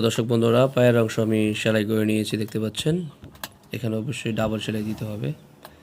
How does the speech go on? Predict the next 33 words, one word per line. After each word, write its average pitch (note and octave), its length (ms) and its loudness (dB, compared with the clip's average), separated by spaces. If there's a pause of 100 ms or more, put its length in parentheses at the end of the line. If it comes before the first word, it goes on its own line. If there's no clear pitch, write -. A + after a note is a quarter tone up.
(460)
তো - 120 -14
ডাবল A#2 240 0
সেলাই A#2 200 0
দেওয়ার A#2 240 2
পর A#2+ 80 2 (100)
এখানে A2+ 240 -6
ওভারলক A#2 320 -4
করে G#2+ 220 -4
নিতে G#2+ 220 -6
হবে G#2+ 260 -10
আর A2 120 -12
কি, E3+ 100 -8 (560)
তাহলে A2 300 -6
অনেক G#2 200 -6
সুন্দর A2+ 280 0
হবে। A2 160 -4 (680)
তো - 40 -6 (140)
এবার C3 240 4
হচ্ছে A#2+ 240 2
আমাদের A2+ 220 4 (100)
যে A#2 160 4
কাজটি A2+ 220 0 (120)
বাকি G#2+ 260 2
আছে G#2 200 -4
সেটা G#2 240 -4
হচ্ছে G#2 260 -4 (640)
রাবার G#2 320 -2 (120)
লাগানো। G2 300 -8 (960)
তো - 60 0 (180)
রাবার A2 280 6
লাগানোটাও A2 460 2
আমি G#2 140 2
আপনাদেরকে G#2 360 0